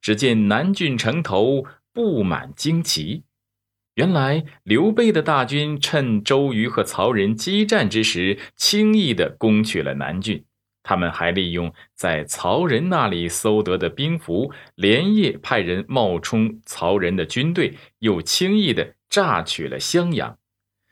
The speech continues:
周瑜这一回自知中了刘备之计，气得昏了过去。浑水摸鱼这一计是指趁着敌方内部发生了混乱、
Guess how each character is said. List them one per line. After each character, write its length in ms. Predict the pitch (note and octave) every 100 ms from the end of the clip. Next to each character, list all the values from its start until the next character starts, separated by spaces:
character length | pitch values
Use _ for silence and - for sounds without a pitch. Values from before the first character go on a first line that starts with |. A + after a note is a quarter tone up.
| _ _
周 300 | - G3+ A3
瑜 240 | D#3+ D#3 F#3+
这 160 | G3+
一 160 | F3 C#3
回 360 | - B2 C3 C3+
自 260 | - D#3
知 340 | D3 C3 B2+ B2+
中 240 | - B2+
了 80 | F2+
刘 260 | D#2 E2+ F3
备 220 | F3 G#2+
之 220 | - D#3+
计， 440 | F3 E3 G2 D2 - _
气 280 | - A#2 E2
得 220 | - G1+
昏 420 | - - C#3+ E3+ D#3
了 100 | D#2
过 240 | - D2+
去。 240 | - - - _ _ _ _ _ _ _ _ _ _ _ _ _ _ _ _
浑 240 | _ D#3+ C#3+
水 200 | A2+ A2
摸 240 | C#3 D3
鱼 280 | A2 A#2 C3+
这 160 | C#3 C3
一 220 | G#2+ A2
计 540 | A#2+ A2+ G2+ F2+ F2
是 260 | E2 - G2
指 400 | E2 D2 D#2+ F2
趁 300 | - A2+ F#2
着 120 | E2+
敌 380 | D2+ F2+ G#2+ D3
方 380 | D3 C3+ C#3 D#3
内 260 | E3 G2
部 260 | E2 F2 D#2+
发 320 | - F#2+ G2
生 220 | G2 G2
了 140 | F2+ D2+
混 320 | - D3+ E2
乱、 240 | E2 -